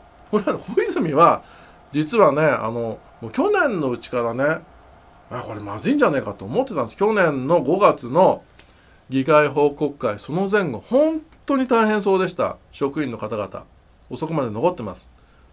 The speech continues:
でもね、議員はね、他の議員はほとんどそんなこと気がついてないんですよ。なぜかといえば、議員は残業しませんから。小泉はね、あの、ちょっとオタッキーな議員なんで、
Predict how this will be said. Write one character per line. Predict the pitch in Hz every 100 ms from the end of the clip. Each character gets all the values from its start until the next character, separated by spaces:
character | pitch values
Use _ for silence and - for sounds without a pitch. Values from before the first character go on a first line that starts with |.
| -
で | 240
も | 214
ね、 | 135
議 | 110 196
員 | 349 370 294
は | 156
ね、 | 127
他 | 120 120 277
の | 330 330
議 |
員 | 349 285
は | 160 139
ほ | 127
と | 285
ん | 285
ど | 151
そ | 135
ん |
な | 202
こ | 208
と |
気 | - 123
が | 196
つ | 269
い |
て | 185
な | 120 202
い |
ん | 127
で |
す | 98
よ。 | 101 - - - _
な | 127 208 285 320
ぜ | 214 147
か | - 185 233
と | 139 117
い | 107 160
え | 175
ば、 | 139 165 92 - _ _ _ -
議 | 120 -
員 | 214 185 180
は | 208 208 - - - -
残 | 113 202 269 277 277
業 | 269
し | 254 240
ま | 254
せ | 277
ん | 220
か | 147
ら。 | 107 - _ _ _ - _ _ _ _ _
小 | 180 294
泉 | 339 196
は | 113
ね、 | 131
あ | 143 123
の、 | 120
ち |
ょ | 180
っ |
と | 135 113
オ |
タ | 139
ッ | 185
キ | 185
ー | 156
な | 113
議 | 98
員 | 120 131
な | 147
ん | 113
で、 | 135 123